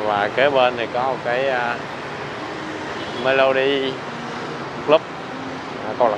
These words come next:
bộ bida nè. Và kế bên bida thì có khách sạn, à,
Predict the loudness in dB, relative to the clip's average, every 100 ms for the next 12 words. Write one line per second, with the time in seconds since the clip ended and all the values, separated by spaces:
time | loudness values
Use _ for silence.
0 | 2 2 2 2 4 4 2 -4 -8 -10
1 | -12 -12 -12 -12 -12 -12 -10 -10 -10 -10
2 | -10 -10 -8 -8 -8 -8 -6 -6 -6 -6
3 | -6 -4 -2 0 0 0 -2 -4 -6 -4
4 | -4 -4 -2 2 4 6 6 4 4 0
5 | -2 4 6 6 2 2 2 4 2 0
6 | -2 -2 -2 -2 -4 -4 -6 -8 -10 -12
7 | -10 -10 -8 -8 -8 -8 -6 -2 2 4
8 | 4 4 0 0 0